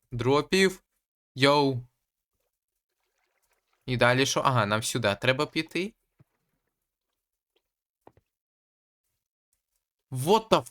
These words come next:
fuck? О, хіба? Лол. Я в шоці, ну добре. What the fuck?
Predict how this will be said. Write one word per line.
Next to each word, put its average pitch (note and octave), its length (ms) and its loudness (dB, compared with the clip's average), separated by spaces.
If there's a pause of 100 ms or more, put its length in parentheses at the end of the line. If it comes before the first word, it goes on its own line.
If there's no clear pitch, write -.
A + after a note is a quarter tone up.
(140)
fuck? C4 540 -2 (4000)
О, F3 520 2 (220)
хіба? D3 540 0 (280)
Лол. B2+ 640 4 (800)
Я C#3+ 180 4
в C3+ 40 -6
шоці, B2 400 2
ну D#3+ 160 2
добре. B2 440 2 (4000)
What A#2+ 280 -4
the - 260 -2
fuck? - 320 -2